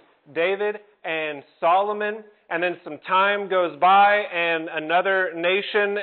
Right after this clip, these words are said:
in the world rises to power. This nation is called Babylon, and Babylon comes against Israel, which is now split into two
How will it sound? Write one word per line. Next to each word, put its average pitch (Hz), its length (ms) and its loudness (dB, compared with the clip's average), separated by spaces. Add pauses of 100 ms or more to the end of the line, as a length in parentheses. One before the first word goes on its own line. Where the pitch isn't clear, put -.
in 180 80 -4
the 175 80 -2
world 185 320 4
rises 180 640 2 (160)
to 165 80 -12
power. 185 580 2
This 156 200 -10
nation 170 420 -4
is 147 160 -12
called 151 300 2 (1080)
Babylon, 190 920 0 (300)
and 156 480 -2
Babylon 175 920 2 (400)
comes 165 240 -4
against 156 400 -6 (640)
Israel, 190 600 0
which 160 200 -4
is 139 120 -12
now 151 320 -2
split 160 220 -4
into 120 220 -8 (160)
two 220 180 -2